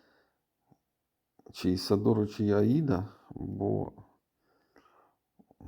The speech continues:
і, і там не очень, і там не дуже. Просто якщо забрати, е, Ісадору,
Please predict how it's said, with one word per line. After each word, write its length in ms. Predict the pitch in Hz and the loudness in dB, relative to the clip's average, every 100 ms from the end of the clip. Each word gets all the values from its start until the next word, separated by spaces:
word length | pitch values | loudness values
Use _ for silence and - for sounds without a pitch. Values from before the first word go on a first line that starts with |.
| - - - _ _ _ _ 50 - - 50 | -12 -12 -18 _ _ _ _ -20 -16 -14 -12
і, 120 | 50 | -10
і 220 | - - | -8 -6
там 380 | 98 - 131 139 | 0 4 4 4
не 80 | 127 | 4
очень, 460 | 120 120 120 113 - | 4 2 0 -6 -6
і 40 | |
там 360 | 95 101 98 87 | -2 0 0 0
не 60 | |
дуже. 420 | 80 80 78 76 82 - | -2 -4 -6 -8 -10 -8
Просто 400 | - 98 - 104 | -4 -4 0 0
якщо 280 | 95 - | 0 -2
забрати, 640 | 113 110 110 113 110 107 104 - _ - - - - _ - | 0 2 4 2 2 -2 -4 -10 _ -20 -20 -20 -20 _ -6
е, 320 | 104 87 85 - _ _ | -2 -2 -2 -6 _ _
Ісадору, 720 | - - 110 110 139 160 110 | -10 -4 -2 2 4 4 0